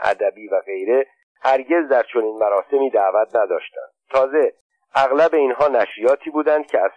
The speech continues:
صافی بزرگی بیست و هشت مرداد گذشته بودند و بیشترشان هم در حدود نود درصد از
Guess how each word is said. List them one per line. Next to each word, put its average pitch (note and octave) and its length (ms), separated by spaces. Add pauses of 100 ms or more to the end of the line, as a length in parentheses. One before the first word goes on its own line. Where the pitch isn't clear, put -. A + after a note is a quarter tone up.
صافی A2+ 420
بزرگی G#2+ 500
بیست - 240
و F2+ 40
هشت F2 240
مرداد F2+ 480
گذشته A2 500
بودند E2 400
و G#2+ 100
بیشترشان C#3+ 680
هم C3 260 (440)
در C#3 140
حدود D3 340 (680)
نود B2+ 360 (100)
درصد C3 480 (240)
از G#2+ 100